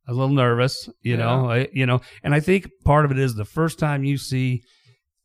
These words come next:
Speaker 1: you know, the first time you see any particular, um, procedure done, whether it be embalming or in a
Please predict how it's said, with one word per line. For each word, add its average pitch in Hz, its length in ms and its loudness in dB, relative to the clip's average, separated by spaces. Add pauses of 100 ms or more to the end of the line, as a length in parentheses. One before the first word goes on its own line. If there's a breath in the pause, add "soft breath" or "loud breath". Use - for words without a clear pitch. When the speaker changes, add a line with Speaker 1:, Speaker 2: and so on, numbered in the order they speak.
(220)
Speaker 1:
you 131 140 -2
know, 135 80 2
the 127 100 -2
first - 280 -4
time 147 260 -2
you 135 180 -2
see 127 340 -4
any 131 180 2
particular, 117 640 -2 (540 soft breath)
um, 107 340 -6
procedure 139 580 -2
done, 127 680 0
whether 127 240 0
it 113 80 -6
be 120 100 0
embalming 117 720 -2
or 104 320 -8 (100)
in 104 180 -6
a 92 120 -12